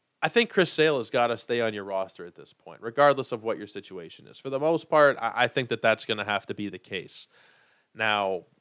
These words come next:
if there's an amazing free agent who's available, Chris Sale's the worst pitcher on your team, worst player, then sure.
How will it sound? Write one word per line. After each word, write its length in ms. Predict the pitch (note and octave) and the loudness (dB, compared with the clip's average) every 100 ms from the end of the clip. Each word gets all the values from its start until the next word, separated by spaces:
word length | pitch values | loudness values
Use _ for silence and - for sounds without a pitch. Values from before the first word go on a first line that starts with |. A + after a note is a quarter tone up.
| _ - | _ -20
if 140 | - | -10
there's 180 | A2 G2 | -8 -8
an 80 | F#2 | -10
amazing 380 | F2+ F#2 F#2 | -8 -8 -10
free 240 | F2+ F#2 F2 | -14 -14 -10
agent 260 | F2+ F#2+ | -10 -10
who's 140 | F#2+ F#2+ | -14 -8
available, 400 | F#2+ G2 F#2+ F#2+ | -2 0 0 -4
Chris 220 | - F#2+ | -6 -6
Sale's 240 | G#2 F#2+ | -4 -4
the 60 | G2 | -6
worst 240 | F#2+ F#2+ - | -8 -8 -10
pitcher 260 | G2+ - | -10 -6
on 80 | F#2+ | -4
your 80 | F#2 | -6
team, 300 | - A2+ G#2+ | -8 -6 -4
worst 200 | G2+ - | -8 -4
player, 320 | A2 G#2+ G#2+ | 0 2 2
then 160 | G#2 F2+ | -2 -8
sure. 460 | - F#2+ F#2 F2+ | -10 -8 -6 -8